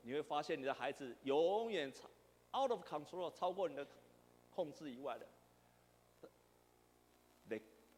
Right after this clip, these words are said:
go, let God，让上帝来为你这件，你就是迫切为他祷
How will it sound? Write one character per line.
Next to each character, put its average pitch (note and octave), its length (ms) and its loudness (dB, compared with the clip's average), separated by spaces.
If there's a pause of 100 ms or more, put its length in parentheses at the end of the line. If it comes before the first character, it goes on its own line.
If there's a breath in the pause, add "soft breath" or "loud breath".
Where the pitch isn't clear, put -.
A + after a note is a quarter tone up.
(120)
go, F#2+ 300 -8 (180)
let F2+ 140 -6 (160)
God， F2+ 100 -12 (1400)
让 C3+ 180 -10
上 B2 360 -12
帝 A#2 160 -8
来 F#2+ 160 -8
为 G#2 160 -8
你 D#2+ 80 -18 (120)
这 F2+ 80 -12
件， F2+ 220 -12
你 F#2+ 100 -14
就 G#2 120 -12
是 - 100 -16
迫 G#2 240 -10
切 G2+ 160 -12
为 F2+ 100 -10
他 E2+ 120 -16
祷 - 140 -20